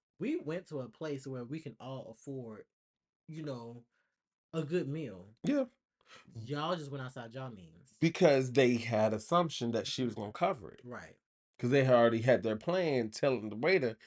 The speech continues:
Speaker 2: it's on one bill and she was gonna pay it.
Speaker 1: And if that's the case, bitch, I would've looked at what she was doing.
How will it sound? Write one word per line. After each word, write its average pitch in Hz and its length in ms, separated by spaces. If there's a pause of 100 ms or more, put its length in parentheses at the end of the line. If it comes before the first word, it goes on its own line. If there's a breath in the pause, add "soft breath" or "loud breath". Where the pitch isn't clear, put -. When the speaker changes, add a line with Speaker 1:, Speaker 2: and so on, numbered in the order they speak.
(160 soft breath)
Speaker 2:
it's 131 140
on 127 120
one 127 140
bill 120 160
and 113 80
she 147 140
was 113 100
gonna 101 140
pay 135 220
it. - 80
Speaker 1:
And 214 160
if 185 40
that's 277 220
the 320 100
case, 370 320
bitch, 208 280 (100)
I 392 180
would've 226 140
looked 302 160
at 175 100
what 165 140
she 453 200
was 359 160
doing. 117 340